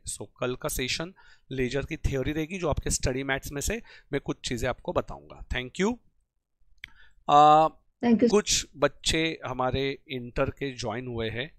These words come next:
Speaker 1: तो धनश्री करके साउथ इंडिया से, she is a direct entry student, तो डिम्पल जी है, जो अभी मैंने उनको ग्रुप पे उनको लिंक भेज दिया, पर डिम्पल जी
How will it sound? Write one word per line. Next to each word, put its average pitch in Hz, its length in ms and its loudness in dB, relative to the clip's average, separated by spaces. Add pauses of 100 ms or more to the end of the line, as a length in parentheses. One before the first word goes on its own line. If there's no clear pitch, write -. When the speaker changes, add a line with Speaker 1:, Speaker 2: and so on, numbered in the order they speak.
(440)
Speaker 1:
तो 110 100 -8 (460)
धनश्री 127 600 -4
करके 123 300 -8
साउथ 117 280 -4
इंडिया 120 200 -6
से, 165 140 -8
she 113 260 -10
is 117 80 -6
a 113 80 -6
direct 120 240 -8
entry 113 240 -8
student, 113 300 -12 (420)
तो 131 80 -6
डिम्पल 127 420 0
जी 123 140 -6
है, 143 260 -10
जो 113 120 -6
अभी 113 200 -6
मैंने 117 180 -8
उनको 120 260 -10
ग्रुप 117 280 -8
पे 120 180 0 (120)
उनको 120 500 -8
लिंक 120 300 -8
भेज 139 200 -2
दिया, 113 300 -8 (400)
पर 127 100 -6
डिम्पल 131 420 0
जी 185 320 -4